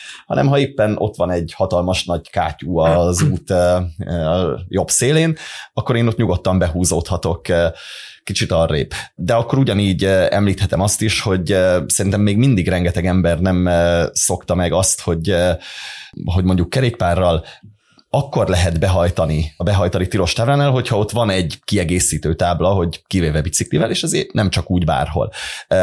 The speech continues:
a kérdésem most igazából arra vonatkozna, hogy akkor, hogyha módosítják a Kreszt, akkor, ö,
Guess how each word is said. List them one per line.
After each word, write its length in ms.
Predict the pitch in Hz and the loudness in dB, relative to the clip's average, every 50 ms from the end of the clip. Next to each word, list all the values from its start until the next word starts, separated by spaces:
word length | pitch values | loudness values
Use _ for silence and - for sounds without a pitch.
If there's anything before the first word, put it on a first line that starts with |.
| 87 85 | 2 2
a 120 | - - - | 2 0 0
kérdésem 480 | - 170 190 175 170 127 - - 87 | 0 0 0 2 2 2 2 2 2
most 380 | 101 98 98 107 - - - - | 4 4 4 2 2 -2 -4 -4
igazából 440 | - - 107 117 110 104 101 - 98 | -2 -2 0 0 0 0 0 0 0
arra 260 | - - 104 131 147 | 0 2 2 2 2
vonatkozna, 580 | 107 90 90 90 87 - 95 98 - 110 110 113 | 2 2 0 0 0 0 0 0 2 2 2 2
hogy 180 | 113 110 98 92 - - - - - - - _ | 2 2 0 -2 -6 -10 -12 -12 -14 -16 -4 _
akkor, 280 | - 143 143 - 143 | -2 0 0 0 2
hogyha 480 | 127 117 101 - - 98 78 76 76 - - - - _ _ _ _ _ | 2 2 0 0 0 0 2 2 0 -2 -6 -16 -20 _ _ _ _ _
módosítják 800 | _ 90 107 123 - - 117 - - 76 71 - - 78 78 - | _ 2 2 4 4 2 2 2 0 -2 -2 0 0 -2 0 -2
a 60 | - | -2
Kreszt, 580 | - - - - - - - - - - - - - - - - - - - _ | -6 -4 -6 -6 -4 -4 -2 -2 -2 -4 -6 -10 -18 -20 -20 -20 -20 -20 -20 _
akkor, 440 | - 101 101 - - - 101 98 98 | -2 -2 -2 -2 -2 0 0 2 4
ö, 360 | 98 95 95 95 95 98 101 | 4 4 4 4 4 4 2